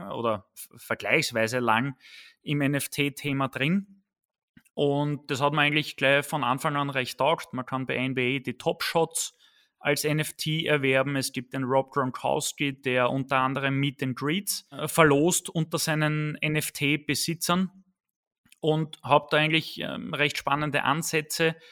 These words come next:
gesehen und, und haben mir dann irgendwann einmal nach zwei, drei, vier Wochen überlegt, ob das nicht auch was, äh, für uns beim Ö F B sein kann. Bin jetzt seit circa einem Jahr hauptverantwortlich für die Entwicklung und Digitalisierung des Ö F B.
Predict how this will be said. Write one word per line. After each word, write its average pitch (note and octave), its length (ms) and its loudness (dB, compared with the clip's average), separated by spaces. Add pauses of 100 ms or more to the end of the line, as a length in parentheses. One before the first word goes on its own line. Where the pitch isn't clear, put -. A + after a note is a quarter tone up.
(400)
gesehen D3+ 540 2
und, E3 200 -2
und D3 180 -6
haben D3+ 140 2
mir E3 80 2
dann E3 200 0
irgendwann D3+ 640 2
einmal D#3+ 240 2
nach D3 340 -4
zwei, B2+ 280 2
drei, C#3 280 0
vier D3+ 280 -2
Wochen D#3 640 -4
überlegt, C#3 800 -2
ob C3+ 300 -8
das D3+ 220 -2
nicht C#3 280 -4
auch C3+ 160 -4
was, C#3 400 0
äh, - 220 -6
für D3 160 -2
uns D3+ 200 -2
beim C#3+ 200 -4
Ö B2+ 100 2
F - 160 -4
B D3+ 160 0
sein D#3 300 -2
kann. D3 320 0 (580)
Bin C#3+ 140 -2
jetzt C#3+ 180 -2
seit D3 180 -4
circa D#3 300 0
einem D3 400 2
Jahr C3 340 6
hauptverantwortlich C#3 920 0
für D3 180 -4
die C3+ 140 0
Entwicklung C#3 560 -2
und C3+ 180 -2
Digitalisierung D3 920 -2
des E3+ 180 -4
Ö E3 140 0
F - 200 -6
B. D3 280 -2